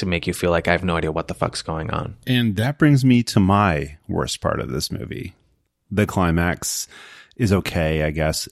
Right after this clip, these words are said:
Speaker 2: The ending, however, was not okay story-wise. You guys have mentioned them processing trauma and dealing with their experiences, but it doesn't really resolve in a meaningful way that I think it truly could have. I think there could have been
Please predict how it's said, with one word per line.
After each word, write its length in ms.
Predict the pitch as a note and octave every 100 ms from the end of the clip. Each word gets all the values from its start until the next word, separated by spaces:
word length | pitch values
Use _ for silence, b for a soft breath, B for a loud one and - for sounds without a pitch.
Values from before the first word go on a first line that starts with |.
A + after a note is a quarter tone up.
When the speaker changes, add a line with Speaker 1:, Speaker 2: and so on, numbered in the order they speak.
| G#2
Speaker 2:
The 180 | G2 -
ending, 420 | A2 A#2 B2+ C3+
however, 540 | C3+ C3+ C3+ C3 C3 A#2+
was 200 | G2 A2
not 200 | C#3+ D#3
okay 520 | F#2+ - E2 D#2 -
story-wise. 840 | - - A#2+ B2+ G2 D#2+ D#2 D#2+
You 100 | G2
guys 200 | F#2 A#2+
have 140 | A#2+ G2
mentioned 440 | F#2 G#2+ - F#2
them 160 | F2 F2
processing 640 | - E2+ F2+ - - D#2+
trauma 560 | - - G2+ F2 B1 - b b b b b
and 240 | F#2+ E2+ D2+
dealing 440 | F#2 G2 G2 F2+
with 160 | F2 -
their 180 | E2
experiences, 800 | D#2+ - E3 B2 E2+ - E2 D#2 - b b b b b -
but 160 | C3+ G2+ _ -
it 160 | B2+
doesn't 340 | - C3 F3 D#3
really 300 | A#2+ D3+ C#3
resolve 800 | A2 F#2+ E2+ A2 D#3+ F#2+ F#2+ -
in 140 | A2+
a 80 | G#2
meaningful 560 | G2+ A2+ A2 G2+ G#2 F#2
way 180 | B2 A2+
that 120 | G2
I 80 | F#2+
think 200 | A2+ A2
it 320 | - - -
truly 300 | - C3+ G#2
could 240 | - G3
have. 400 | E3 E2+ D2+ F2 - B B B
I 100 | B2+
think 220 | C#3 D#3+
there 160 | D3+ C#3+
could 260 | - D3+
have 260 | D3+ D3 A2+
been 560 | A#2+ C3+ A#2 G#2 A2